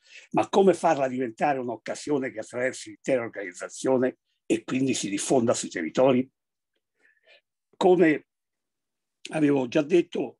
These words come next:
eh, passo quindi immediatamente la parola a Michele Azzola, che cominciando per A, è ovviamente il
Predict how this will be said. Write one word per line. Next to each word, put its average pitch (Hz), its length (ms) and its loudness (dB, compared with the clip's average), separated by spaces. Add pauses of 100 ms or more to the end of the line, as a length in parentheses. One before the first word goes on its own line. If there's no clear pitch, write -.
eh, 113 400 -12
passo 139 400 -2
quindi 127 520 -2 (100)
immediatamente 120 800 0
la 107 120 0
parola 123 520 0 (340)
a 101 120 -6
Michele 127 420 -2
Azzola, 120 520 -2
che 98 240 -10 (500)
cominciando 107 600 0
per 135 160 0
A, 87 280 -4
è 98 260 -8
ovviamente 107 640 -4
il 117 220 -4